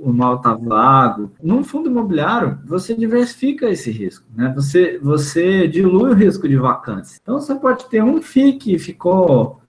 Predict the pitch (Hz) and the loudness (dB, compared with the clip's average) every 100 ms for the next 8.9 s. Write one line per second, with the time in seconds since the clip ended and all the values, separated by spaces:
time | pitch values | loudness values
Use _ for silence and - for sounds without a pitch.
0 | _ _ - 139 143 143 143 143 139 - | _ _ 2 2 4 4 4 4 0 0
1 | 139 135 190 175 175 196 196 - - - | 2 2 0 -2 0 0 0 -6 -20 -6
2 | 160 165 147 123 123 175 185 156 175 190 | -2 0 4 4 4 2 4 4 4 2
3 | 185 - - _ _ 143 139 139 165 190 | 0 -6 -16 _ _ -4 -2 0 0 0
4 | 208 196 175 139 113 - _ _ _ - | -2 -2 0 0 0 -4 _ _ _ -8
5 | 131 143 139 170 190 156 180 202 185 160 | -2 0 0 -2 0 2 2 0 -4 -4
6 | 202 226 220 190 196 226 202 175 - 143 | -2 0 0 2 0 0 0 -2 -4 -10
7 | - 143 147 147 147 131 135 - - _ | -6 -4 -2 0 2 2 2 -2 -8 _
8 | 196 196 220 196 - 196 226 - | -4 0 -2 -4 0 0 0 -4